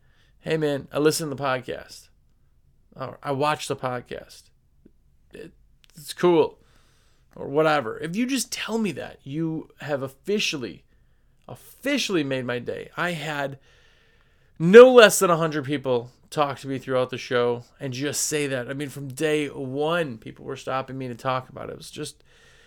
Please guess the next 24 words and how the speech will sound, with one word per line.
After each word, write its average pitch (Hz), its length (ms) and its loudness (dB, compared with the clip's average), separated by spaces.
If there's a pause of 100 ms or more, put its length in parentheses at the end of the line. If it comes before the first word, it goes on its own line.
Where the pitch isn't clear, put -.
(140)
it - 60 -2
was 156 120 4
absolutely 190 560 4
incredible. 147 560 6
I 143 120 4
totally, 165 540 4
totally 139 360 2
dig 127 260 -2
it. 127 200 -2 (400)
Um, 113 640 -2 (420)
yeah, - 140 -16
if - 140 -18
you're 151 140 2
ever 151 200 8
out 131 160 8
and 135 100 -6
you 131 60 -6
take 127 200 0
the 131 80 -10
second 135 340 -2
to 120 40 -8
tell 127 220 -4
me 123 100 -8
that, 117 320 -8